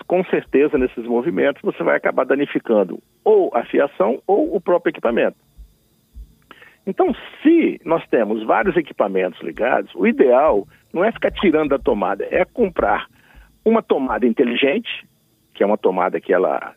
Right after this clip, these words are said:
desliga quando não tá, o equipamento não está em uso, ela interrompe a corrente, a energia até o equipamento, ou mesmo aquelas réguas,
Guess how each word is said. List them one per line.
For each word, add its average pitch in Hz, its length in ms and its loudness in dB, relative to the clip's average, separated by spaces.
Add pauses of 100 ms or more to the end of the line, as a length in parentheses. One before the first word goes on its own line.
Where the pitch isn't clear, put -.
(120)
desliga 110 600 0
quando 101 300 -4
não 104 160 -6
tá, 98 240 0
o 95 100 -6
equipamento 101 500 -6
não 95 80 -6
está 92 500 -2
em 107 140 -8
uso, 135 300 2
ela 110 180 4
interrompe 120 760 -2
a - 40 -2
corrente, 104 540 -2
a 95 220 -4
energia 104 440 0
até 107 200 0
o 110 60 2
equipamento, - 540 -4 (400)
ou 269 180 4
mesmo 196 420 2
aquelas 202 320 -2
réguas, 143 640 -2